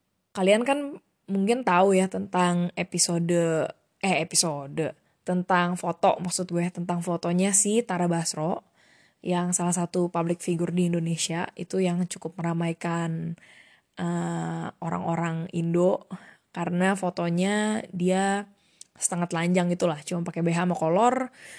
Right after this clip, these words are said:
terus dia ada pose di mana dia lagi duduk dan perut,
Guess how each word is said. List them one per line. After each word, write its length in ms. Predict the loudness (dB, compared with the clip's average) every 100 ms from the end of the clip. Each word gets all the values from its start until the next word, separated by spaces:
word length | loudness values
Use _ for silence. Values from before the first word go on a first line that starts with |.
| -20 _
terus 400 | -2 2 4 2
dia 480 | 4 4 6 4 0
ada 240 | 0 -2 -2
pose 260 | -2 0
di 140 | 2 2
mana 160 | 2
dia 160 | 4 4
lagi 240 | 4 2
duduk 400 | 0 2 4 2 2
dan 320 | 2 4 2
perut, 320 | 0 2 2